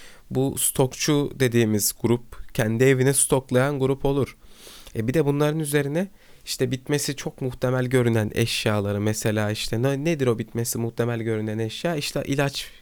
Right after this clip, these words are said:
gibi eşyalar ya da işte ne bileyim basit gıda malzemeleri piyasadan hepsini alıp kara borsaya çekip satan şerefsizler de olacaktır. Yani bunlar da fırsatçıdır.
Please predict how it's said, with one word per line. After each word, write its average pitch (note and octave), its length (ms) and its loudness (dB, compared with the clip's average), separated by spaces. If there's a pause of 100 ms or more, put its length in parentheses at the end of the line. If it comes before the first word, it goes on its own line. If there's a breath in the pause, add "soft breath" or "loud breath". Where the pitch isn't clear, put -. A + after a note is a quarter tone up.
gibi G#2 320 -2 (720 loud breath)
eşyalar G2 640 0
ya A2+ 180 2
da A#2 60 4
işte A2+ 300 -2
ne A#2+ 120 0
bileyim A2 300 -2
basit A2+ 420 -2 (420 loud breath)
gıda A#2 300 2
malzemeleri G2+ 600 0
piyasadan A2+ 480 -2
hepsini A#2 360 -4
alıp G#2 220 -4
kara A#2+ 280 0
borsaya A#2+ 360 -4
çekip - 320 -8
satan A2+ 340 -6
şerefsizler A2 720 -2
de G#2+ 40 0
olacaktır. G#2 560 -2
Yani G#2 340 0
bunlar A#2+ 260 0
da B2 60 -2
fırsatçıdır. B2 800 -4